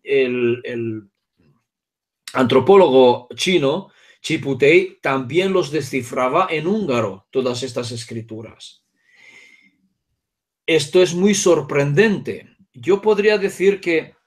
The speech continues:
nosotros lo llamamos mayar hoy, pero di-, yo diría otra cosa. ¿Qué tal si este, este mismo idioma es sirio? No es que sea húngaro o mayar, sino que sirio,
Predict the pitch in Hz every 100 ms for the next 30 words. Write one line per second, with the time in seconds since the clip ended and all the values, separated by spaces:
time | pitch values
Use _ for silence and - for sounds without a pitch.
0 | _ _ _ _ _ _ - - - 165
1 | 165 151 196 226 208 202 165 160 170 202
2 | 202 - 165 185 147 120 107 - 143 139
3 | 107 - _ _ _ _ 139 131 127 151
4 | 156 190 208 196 180 139 123 117 202 196
5 | 101 - _ _ 220 214 202 196 196 -
6 | 190 - 196 180 170 - 185 175 175 170
7 | 156 156 165 170 165 - 170 170 - -
8 | 185 202 190 120 - _ _ _ _ _
9 | _ _ _ _ _ _ _ _ - 175
10 | 196 - 175 - 175 165 156 147 135 139
11 | 170 135 113 - 135 139 131 135 127 -
12 | - 202 214 175 117 -